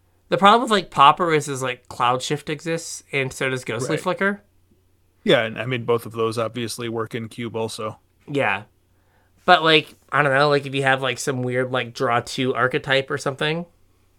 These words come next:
Speaker 2: Mm-hmm.
Speaker 1: Like
Speaker 2: Or, like you said, if you're trying to reset Sagas, which is kinda tough to do with this card in particular, or this type of card.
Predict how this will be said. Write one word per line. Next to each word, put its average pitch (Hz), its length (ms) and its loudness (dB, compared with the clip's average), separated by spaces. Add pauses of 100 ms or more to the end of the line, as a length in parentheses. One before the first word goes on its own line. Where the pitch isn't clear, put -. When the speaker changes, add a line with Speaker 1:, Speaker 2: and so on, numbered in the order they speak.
(260)
Speaker 2:
Mm-hmm. 143 220 0 (640)
Speaker 1:
Like 139 260 0 (140)
Speaker 2:
Or, 175 240 8
like 151 240 4
you 143 80 2
said, 131 220 4
if 117 120 -4
you're 131 80 -2
trying 131 220 -2
to 120 60 -6
reset 123 480 -6
Sagas, 120 760 -2
which 120 220 -10
is 120 280 -10 (440)
kinda 131 240 2
tough - 320 0
to 127 100 -6
do 123 280 -6 (300)
with 127 220 -4
this 120 200 -4
card 120 260 -2
in 117 100 -6
particular, 117 680 -10 (500)
or 143 80 4
this 127 220 -2
type 127 220 -2
of 113 140 -6
card. 110 300 -4